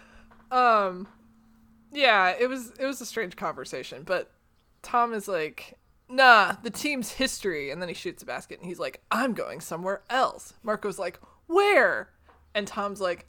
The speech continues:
"There's a new club called The Sharing. Everyone's joining." And then he fucking just, like, walks away.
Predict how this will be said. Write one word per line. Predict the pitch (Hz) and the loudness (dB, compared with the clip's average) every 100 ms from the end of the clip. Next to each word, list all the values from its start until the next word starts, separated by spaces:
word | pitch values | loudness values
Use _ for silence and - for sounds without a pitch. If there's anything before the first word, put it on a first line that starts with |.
| - | -8
"There's | 254 226 | -4 -2
a | 190 | -4
new | 202 247 | -6 -8
club | - 247 240 139 - | -4 6 6 6 -2
called | - 247 240 | -4 0 0
The | 196 | -2
Sharing. | - - 170 180 123 - - | -10 -4 -2 -2 -4 -12 4
Everyone's | 285 277 190 147 131 - | 6 6 2 -2 -8 -16
joining." | - 170 196 120 78 202 _ _ | -2 0 0 -2 -10 -16 _ _
And | 311 | 2
then | 466 | 2
he | 554 | 6
fucking | 605 605 554 | 6 6 2
just, | 480 480 | 4 4
like, | 330 | 6
walks | 254 320 - | 6 6 6
away. | 403 392 349 208 180 196 | 6 10 10 10 6 0